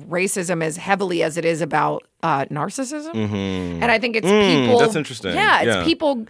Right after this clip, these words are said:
Speaker 1: hearing something and immediately not being able to accept it because they personally take offense.
Speaker 2: Yes.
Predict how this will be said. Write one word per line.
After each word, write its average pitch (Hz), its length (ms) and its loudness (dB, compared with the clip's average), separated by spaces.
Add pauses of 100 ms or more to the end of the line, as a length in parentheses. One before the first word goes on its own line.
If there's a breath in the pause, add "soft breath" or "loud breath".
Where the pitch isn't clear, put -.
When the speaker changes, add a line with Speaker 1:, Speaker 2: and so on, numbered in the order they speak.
(160 loud breath)
Speaker 1:
hearing 359 440 -4
something 180 520 -2
and 220 140 2
immediately 233 420 0
not 208 240 2
being 214 140 0
able 190 180 -2
to 208 120 -6
accept 180 360 0
it - 140 -2
because 180 320 -4
they 180 100 2
personally 190 400 -2
take 165 160 -2
offense. - 460 -8
Speaker 2:
Yes. 98 500 -2